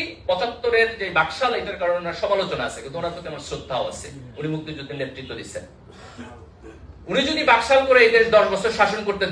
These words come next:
তাও আমার একটু আফসোস কম থাকতো যে না, ওনার একটা ক্রেডিট আছে। কিন্তু ওনার মেয়ে এসে এই দেশে পনেরো বছর ফ্যাসিবাদ কেন করে? ওনার তো কোনো কন্ট্রিবিউশন নেই। মুক্তিযুদ্ধের সময় শেখ হাসিনা কই ছিলেন?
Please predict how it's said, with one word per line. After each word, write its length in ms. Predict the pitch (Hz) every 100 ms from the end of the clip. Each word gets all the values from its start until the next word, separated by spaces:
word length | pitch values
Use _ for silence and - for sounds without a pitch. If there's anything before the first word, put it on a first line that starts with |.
| 170
তাও 140 | 175 185
আমার 160 | 175
একটু 120 | 170 175 143 -
আফসোস 240 | 151 - 180 180
কম 100 | 151 -
থাকতো 200 | - 143
যে 40 | 131 131
না, 60 | - - -
ওনার 180 | 127 127
একটা 140 | - -
ক্রেডিট 240 | 123 139 143
আছে। 160 | - - - - - - - -
কিন্তু 160 | 240 226
ওনার 160 | 262 233
মেয়ে 180 | 262 349 302
এসে 160 | - 233
এই 60 | 220
দেশে 140 | 190 202
পনেরো 200 | 185 180 170
বছর 220 | - 147
ফ্যাসিবাদ 320 | 147 147 135 -
কেন 100 | - -
করে? 100 | 110 -
ওনার 120 | 180
তো 40 | 190
কোনো 100 | 196 185
কন্ট্রিবিউশন 380 | 160 127 120 -
নেই। 80 | 110 139
মুক্তিযুদ্ধের 400 | 147 160 170 165
সময় 160 | 170 180
শেখ 100 | 180
হাসিনা 220 | 170 156 165
কই 120 | 156
ছিলেন? 200 | 135 -